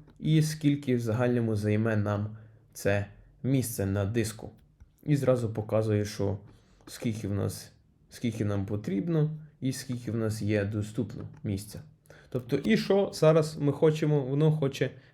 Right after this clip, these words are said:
нас зараз запитати, чи ми погодимося з тим, щоб воно встановилося, чи ні.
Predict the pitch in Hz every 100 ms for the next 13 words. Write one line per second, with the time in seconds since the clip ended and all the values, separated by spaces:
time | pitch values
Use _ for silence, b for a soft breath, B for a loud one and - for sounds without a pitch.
0 | - 127 117 117 117 113 - b b b
1 | b - 117 117 147 151 101 107 - 127
2 | 107 127 175 180 175 156 151 - 147 147
3 | 135 131 139 131 - 127 131 131 123 120
4 | 120 110 127 120 117 98